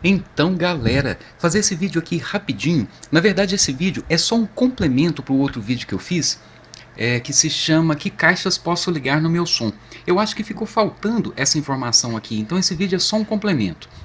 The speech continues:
Vamos lá. Eu tenho um aparelho de som com duas saídas de som e ele já está conectado nas suas duas caixas de som originais.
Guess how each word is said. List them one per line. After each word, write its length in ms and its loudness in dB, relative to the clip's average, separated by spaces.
Vamos 200 2
lá. 200 0
Eu 100 6
tenho 440 2
um 60 0
aparelho 300 0
de 100 -6
som 380 0
com 120 0
duas 280 2
saídas 360 0
de 80 -6
som 320 -2
e 80 4
ele 120 4
já 120 0
está 240 2
conectado 600 0
nas 140 -2
suas 320 -2
duas 400 -2
caixas 380 -4
de 80 -8
som 300 -2
originais. 880 -2